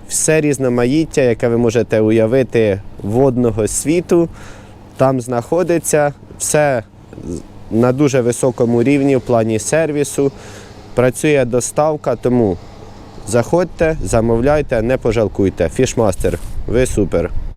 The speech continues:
І так, друзі, ми готові затестити нашу форельку вже на наступний ранок. Зараз будемо куштувати.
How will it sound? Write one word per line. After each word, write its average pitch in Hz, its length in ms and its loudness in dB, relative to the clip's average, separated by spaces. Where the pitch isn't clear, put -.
І 107 80 -4
так, 110 260 -2
друзі, 143 520 -2
ми 110 140 -2
готові 131 600 0
затестити 127 840 -2
нашу 117 360 -2
форельку 127 640 -2
вже 90 220 -4
на 101 120 -4
наступний 107 540 -4
ранок. 139 420 -2
Зараз 107 300 0
будемо 123 360 0
куштувати. 127 800 -2